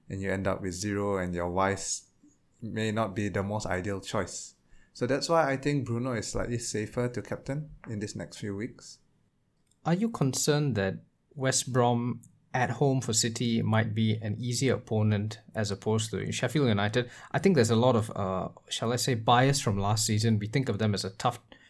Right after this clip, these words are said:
Speaker 2: uh, side to break down, very defensive, they fight a lot. Whereas West Brom, you know,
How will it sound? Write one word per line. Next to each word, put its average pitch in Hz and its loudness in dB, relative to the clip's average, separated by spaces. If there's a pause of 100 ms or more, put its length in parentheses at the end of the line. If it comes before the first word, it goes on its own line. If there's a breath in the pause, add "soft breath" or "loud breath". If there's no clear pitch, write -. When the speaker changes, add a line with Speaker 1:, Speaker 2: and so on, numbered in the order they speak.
(180 loud breath)
Speaker 2:
uh, 87 -2
side 110 2
to 107 -2
break 107 0
down, 98 0
very 107 2
defensive, 98 -2
they 92 -4
fight 113 -2
a 104 -2
lot. 98 -4 (300 loud breath)
Whereas 110 6
West 110 2
Brom, 113 4 (360 loud breath)
you 113 2
know, 104 0